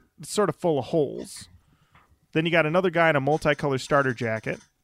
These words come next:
And then you got another guy who's wearing an open pink salmon button-up over a T-shirt. It just seemed, uh, this might be a thing that I just can't relate to.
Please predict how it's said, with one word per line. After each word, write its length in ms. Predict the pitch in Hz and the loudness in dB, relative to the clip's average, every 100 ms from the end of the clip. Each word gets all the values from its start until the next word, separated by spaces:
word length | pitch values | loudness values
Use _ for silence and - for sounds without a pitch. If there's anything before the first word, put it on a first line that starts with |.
| _ _ _ _ _ _ _ - | _ _ _ _ _ _ _ -8
And 100 | 160 | -2
then 80 | 180 | 0
you 40 | |
got 160 | 190 185 | 2 2
another 280 | 185 277 320 | 2 0 0
guy 440 | 135 127 127 139 | 4 6 6 4
who's 160 | 147 143 | 0 -2
wearing 440 | 156 165 165 160 | -2 -2 -2 -2
an 160 | 135 131 - | -4 -6 -2
open 420 | 165 196 190 180 | 2 2 2 -2
pink 320 | - 180 170 - | -2 -2 -2 -6
salmon 580 | - 143 151 175 151 | -4 0 2 0 -2
button-up 640 | 120 139 165 156 135 135 - | 2 2 2 0 -2 0 0
over 260 | 131 117 | -2 -2
a 60 | 110 | -6
T-shirt. 720 | - 202 302 - - - - _ _ _ _ _ _ | -6 -4 -4 -4 -10 -14 -16 _ _ _ _ _ _
It 100 | - | -14
just 220 | 135 139 - | -10 -10 -6
seemed, 400 | 139 135 131 127 | -6 -6 -2 2
uh, 380 | 123 120 120 120 _ _ _ _ _ _ _ 175 | 4 4 2 -4 _ _ _ _ _ _ _ -4
this 300 | 190 285 254 | -2 0 2
might 180 | 208 - | 2 4
be 120 | 160 | 2
a 40 | |
thing 280 | 139 - 139 | 2 0 -2
that 100 | 127 | 0
I 80 | 127 | 0
just 160 | 120 - | -2 -8
can't 200 | 127 123 | -12 -10
relate 440 | 110 120 123 - | -6 -2 -4 -6
to. 320 | - - - | -14 -14 -16